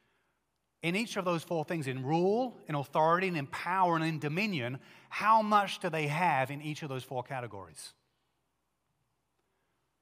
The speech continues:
And once you settle that question, then you can entrust yourself to those things, knowing that they're operating in the way that God has intended for those, for, for those things to be used. And,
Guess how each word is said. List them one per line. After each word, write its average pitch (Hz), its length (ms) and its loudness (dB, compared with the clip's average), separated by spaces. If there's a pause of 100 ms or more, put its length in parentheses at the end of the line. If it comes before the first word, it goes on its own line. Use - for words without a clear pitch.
And 151 80 -4
once 190 200 0
you 170 120 -4
settle 226 320 2
that 175 220 6
question, 180 680 -2 (100)
then 175 460 -2
you 170 240 -6
can 170 480 -2 (640)
entrust 202 460 -2
yourself 139 640 -2 (140)
to 165 100 -8
those 143 260 -2
things, 107 360 -10
knowing 135 440 -6
that 151 120 -10
they're 151 160 -2
operating 139 720 -2
in 147 100 -10
the 131 60 -6
way 127 140 -4
that 123 120 -14
God 135 260 0
has 120 120 -8
intended 139 460 -10 (100)
for 123 220 -8
those, 117 340 -10 (400)
for, 139 120 -18
for - 140 -12
those 131 200 -2
things 127 240 -10
to 131 100 -14
be 123 140 -6
used. 120 420 -2
And, 131 120 -6